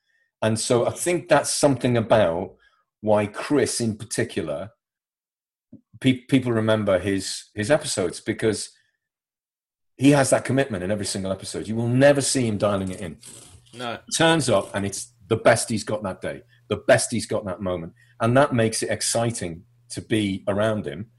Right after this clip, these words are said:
Speaker 2: Oh, I love that. I mean, Chris Simmons said the same about Simon Rouse. Said in twenty
Speaker 1: Yeah,
Speaker 2: years,
Speaker 1: Rousey, Rousey was like that. Rou-, go, go, go. Rousey was,
Speaker 2: Yeah, yeah, yeah, yeah.
Speaker 1: Rousey was like, it mattered. It mattered. He cared,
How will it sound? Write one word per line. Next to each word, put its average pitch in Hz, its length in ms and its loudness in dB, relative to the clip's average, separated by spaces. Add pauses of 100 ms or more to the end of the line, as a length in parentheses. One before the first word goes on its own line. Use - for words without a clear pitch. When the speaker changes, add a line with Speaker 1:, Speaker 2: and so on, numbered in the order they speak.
(360)
Speaker 2:
Oh, 175 120 0
I 143 80 4
love 147 240 2
that. 135 280 4
I 127 40 -2
mean, 127 200 0 (300)
Chris - 240 -4
Simmons 175 300 -4
said 127 160 -6
the 123 60 -12
same 131 220 -6
about 120 260 -6
Simon 117 380 -8
Rouse. 127 540 -8
Said 113 260 -8
in 107 100 -12
twenty 143 220 4
Speaker 1:
Yeah, 156 240 8
Speaker 2:
years, - 100 -2
Speaker 1:
Rousey, 143 560 0
Rousey 123 440 4
was 98 140 -6
like 92 220 -4
that. 92 260 -4
Rou-, 98 180 0 (240)
go, 120 200 0
go, 107 220 0
go. 101 460 -2
Rousey 117 380 2
was, - 80 -6
Speaker 2:
Yeah, 135 120 4
yeah, 165 300 4
yeah, 180 400 2 (100)
yeah. 156 320 6 (240)
Speaker 1:
Rousey 131 500 4
was 107 240 -4
like, 101 480 0 (600)
it 107 160 -18
mattered. 135 480 0 (220)
It 95 140 -12
mattered. 120 520 -4 (200)
He 95 180 -12
cared, 98 600 -6